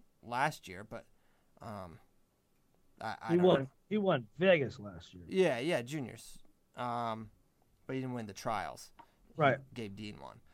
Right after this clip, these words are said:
Speaker 1: Um,
Speaker 2: Mm-hmm.
Speaker 1: so I don't know. It kinda feels like they're, they're conceding that a little bit. Um, Sam Stoll, an interesting, um,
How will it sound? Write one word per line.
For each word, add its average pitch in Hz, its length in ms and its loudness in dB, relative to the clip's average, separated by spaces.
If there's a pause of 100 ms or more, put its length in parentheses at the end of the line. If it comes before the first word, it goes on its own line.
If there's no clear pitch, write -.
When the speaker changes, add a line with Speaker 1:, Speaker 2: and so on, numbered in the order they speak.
(200)
Speaker 1:
Um, 143 500 8
Speaker 2:
Mm-hmm. - 960 -8
Speaker 1:
so 147 60 0
I 165 60 4
don't 180 140 4
know. - 60 -6
It - 60 -18
kinda 151 160 -2
feels 147 280 -4
like 143 320 -2
they're, 131 200 -6
they're 127 120 -6
conceding 156 640 -2
that 135 180 2
a 120 80 -2
little 117 300 -4
bit. 120 300 -6 (360)
Um, 127 340 -4
Sam 240 400 0
Stoll, 220 680 0 (100)
an 135 120 -10
interesting, 151 640 -8 (500)
um, 104 540 -2